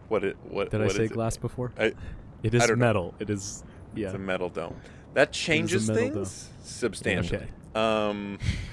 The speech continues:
Speaker 1: <laughs> uh, okay, so I can land on top of this dome. I can land at the bottom of the building. You said it looked like there was, there was a gate there, um, or a hatch, you said. Wh-, uh, what was the middle one that you said?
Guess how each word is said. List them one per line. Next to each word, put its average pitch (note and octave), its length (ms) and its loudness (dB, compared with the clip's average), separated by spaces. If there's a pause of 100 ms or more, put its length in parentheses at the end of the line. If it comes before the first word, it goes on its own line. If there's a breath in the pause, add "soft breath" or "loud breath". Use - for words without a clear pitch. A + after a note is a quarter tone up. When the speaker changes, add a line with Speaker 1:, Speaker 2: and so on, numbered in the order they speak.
Speaker 1:
<laughs> - 1700 -6
uh, G#2+ 520 8 (120)
okay, A2 240 0
so A2 220 2
I A2 100 4
can B2 120 -2
land C#3 200 2
on A#2 80 2
top C3 260 0
of A#2 80 -6
this A2 120 -8
dome. A#2 280 -2
I - 80 -2
can - 160 -12
land A2+ 180 0
at G2+ 100 -2
the - 60 -6
bottom A2 380 2
of G#2+ 80 -6
the G2 60 -6
building. G#2+ 380 0
You G2 60 -4
said G#2+ 200 0
it E2 80 -2
looked G2+ 180 -6
like F#2+ 180 -4
there G2 140 2
was, F#2 400 -6
there G2 120 -4
was F#2 120 -6
a F#2 60 -4
gate F#2+ 400 -2
there, F#2 440 -2 (180)
um, F2+ 520 -8
or F#2 120 0
a F2 60 0
hatch, G2 480 4
you G2 80 -10
said. F#2 300 0 (420 loud breath)
Wh-, B2 220 6
uh, G#2+ 300 6 (360)
what B2 140 4
was C#3 140 -4
the C#3+ 200 6
middle C3+ 300 0
one D#3 180 -2
that D#3+ 120 -4
you D#3+ 80 -8
said? F3+ 240 -2